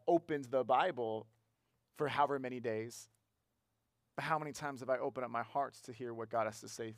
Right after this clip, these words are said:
to me through the Bible? Is it possible that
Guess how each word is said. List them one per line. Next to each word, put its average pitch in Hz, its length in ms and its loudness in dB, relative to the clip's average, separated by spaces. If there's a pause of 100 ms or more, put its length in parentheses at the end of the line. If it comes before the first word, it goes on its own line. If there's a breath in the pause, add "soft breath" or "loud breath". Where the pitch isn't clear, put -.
(240)
to 135 100 -12
me 123 120 -10
through 180 220 -8
the 123 40 -8
Bible? - 360 -4 (2250)
Is 165 180 2
it 180 80 -2
possible 135 800 -2 (1120 soft breath)
that 143 300 4